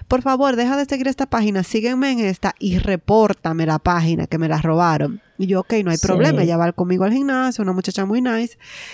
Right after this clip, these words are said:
Speaker 1: Cuando yo le digo a qué correo la reporto, y ella me pone como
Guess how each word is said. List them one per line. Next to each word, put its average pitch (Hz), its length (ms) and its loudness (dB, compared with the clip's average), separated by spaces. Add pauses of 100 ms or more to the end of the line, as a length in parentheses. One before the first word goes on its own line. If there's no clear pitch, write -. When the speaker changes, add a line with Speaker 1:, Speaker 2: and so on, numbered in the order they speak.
(240)
Speaker 1:
Cuando 247 320 0
yo 233 160 0
le 277 100 0
digo 277 300 0
a 220 80 -2
qué - 180 -8
correo 233 400 2
la 226 160 2
reporto, 185 640 0 (560)
y 208 140 2
ella 196 240 2
me 196 160 0
pone 190 300 0
como 175 480 0